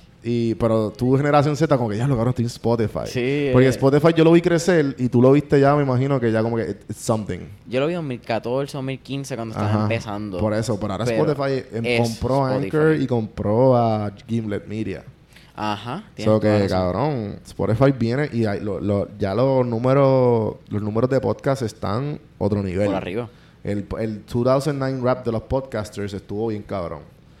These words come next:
Speaker 1: Te dice tú, te, te dice quién te escuchó más. O sea, estuvo bien, bien
Speaker 2: Estuvo
Speaker 1: nítido.
Speaker 2: bueno.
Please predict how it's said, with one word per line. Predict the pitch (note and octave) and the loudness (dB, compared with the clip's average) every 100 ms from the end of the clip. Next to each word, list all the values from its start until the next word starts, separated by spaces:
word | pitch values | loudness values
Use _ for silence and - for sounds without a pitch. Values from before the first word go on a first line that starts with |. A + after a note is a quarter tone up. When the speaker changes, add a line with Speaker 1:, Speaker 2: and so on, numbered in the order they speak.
| - - | -20 -8
Speaker 1:
Te | F#2+ | -6
dice | F#2+ B2 A2+ A2 A2 G#2+ | -4 -4 -4 -2 -4 -4
tú, | G#2+ F#2+ | -4 -4
te, | F#2+ | -6
te | - - | -8 -10
dice | G2+ G2+ A2 | -10 -8 -8
quién | G2+ | -8
te | G2+ | -12
escuchó | - F#2 F2+ | -12 -12 -10
más. | G2+ B2+ B2 A#2 A#2 | -8 -6 -4 -6 -8
O | - _ - - | -14 _ -20 -16
sea, | F#2+ | -14
estuvo | - A2+ | -4 -2
bien, | A2+ A2 E2 C#2 | 0 -2 -8 -10
bien | G2 G#2+ | -8 -6
Speaker 2:
Estuvo | G2 | -2
Speaker 1:
nítido. | G2+ F#2+ | -2 -2
Speaker 2:
bueno. | F#2+ F2+ | -4 -8